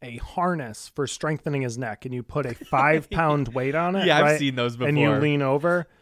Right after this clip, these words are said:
Speaker 1: Five pounds is an incredible amount of weight. Your neck is, is, is
Speaker 2: You're
Speaker 1: not
Speaker 2: not
Speaker 1: built for that.
Speaker 2: <laughs>
Speaker 1: Ten pounds on your neck, and also the restrictive
Speaker 2: Yeah.
Speaker 1: nature of all those wires sounds miserable.
Speaker 2: It's crazy. So that, that is, it's like,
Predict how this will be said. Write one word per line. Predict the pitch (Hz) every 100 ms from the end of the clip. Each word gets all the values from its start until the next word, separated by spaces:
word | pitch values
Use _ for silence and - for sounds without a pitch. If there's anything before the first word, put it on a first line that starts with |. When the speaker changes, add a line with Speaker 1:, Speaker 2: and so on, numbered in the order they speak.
| _ _ _ _ _
Speaker 1:
Five | - 214 254 -
pounds | 170 143 175 214 226 - - _ _ _ -
is | 175 165
an | 170
incredible | 160 - - 185 220 170 147
amount | 139 151 139
of | 120
weight. | 135 131
Your | 160
neck | 196 185 277 147
is, | 110 - -
is, | - 123 117 - - _ - -
is | 151 135 127
Speaker 2:
You're | 165
Speaker 1:
not | 151 156
Speaker 2:
not | -
Speaker 1:
built | 165 214 -
for | 165
that. | 131 - - -
Speaker 2:
<laughs> | -
Speaker 1:
Ten | - 262 311 311
pounds | - 208 254 196 151
on | 147
your | 135
neck, | 135 143 180
and | 143 143
also | 156 170
the | 143 139
restrictive | 131 - - 170 165 -
Speaker 2:
Yeah. | 139 101
Speaker 1:
nature | 147 160 165
of | 131
all |
those | 123 110 127
wires | 139 160 139 117 - _ _ -
sounds | - 156 147
miserable. | 120 123 214 240 139 165
Speaker 2:
It's | -
crazy. | - 131 117 104 104
So | - 156
that, | 147 - 135
that | 156 190
is, | 180
it's | 143 151 156
like, | 233 196